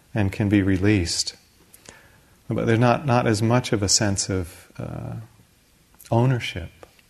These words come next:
with them. So we start to understand ourselves in this way,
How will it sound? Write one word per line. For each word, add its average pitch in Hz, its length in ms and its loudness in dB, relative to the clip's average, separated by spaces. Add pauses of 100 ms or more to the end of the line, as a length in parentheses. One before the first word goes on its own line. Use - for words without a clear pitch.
(320)
with 95 240 -4
them. 78 240 -6 (1040)
So - 160 6
we 175 100 10
start 226 280 6
to 214 80 4
understand 175 560 4
ourselves 131 460 0
in 117 100 0
this 113 220 -2
way, 156 320 4